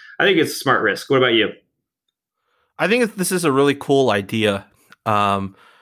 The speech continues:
Speaker 2: at the same time, it's like, what, sixty-eight teams, uh, that'll be there, <laughs> and you're, you're, like, packing them into, like,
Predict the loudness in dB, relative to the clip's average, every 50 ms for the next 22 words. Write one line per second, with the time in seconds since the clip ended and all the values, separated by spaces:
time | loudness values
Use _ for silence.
0 | _ _ _ _ _ _ _ _ _ -18 -18 -12 -6 -4 -4 -2 -2 -2 -2 0
1 | 0 0 0 0 -2 -2 -2 0 0 0 -2 -2 -4 -2 -2 0 0 -2 -4 _
2 | _ -2 0 0 0 -2 -8 -16 -14 -10 -4 -4 -4 -4 -4 -6 -4 -2 0 0
3 | 0 -2 -6 -8 -6 -4 -4 -4 -4 -6 -10 -14 -18 -20 _ _ _ _ _ _
4 | -6 -2 0 0 2 0 0 0 0 0 0 -2 -4 -6 -8 -4 -2 0 2 2
5 | 0 -2 -4 _ _ _ -20 -20 -20 -20 -20 -20 -20 -20 -20 _ _ _ _ -6
6 | -4 -2 -2 -2 -2 -4 -6 -10 _ -20 -20 -20 -20 -20 -20 -20 -20 -20 _ _
7 | _ _ _ _ _ _ _ _ _ _ _ _ -4 0 2 2 4 4 2 0
8 | -2 -4 _ _ _ -8 -4 -2 0 0 0 -2 -4 -8 -6 -4 -4 -4 -4 -6
9 | -4 -2 0 0 0 0 0 -2 -2 -4 -2 0 2 2 2 0 0 -2 -6 _
10 | _ -4 -2 -2 -2 -4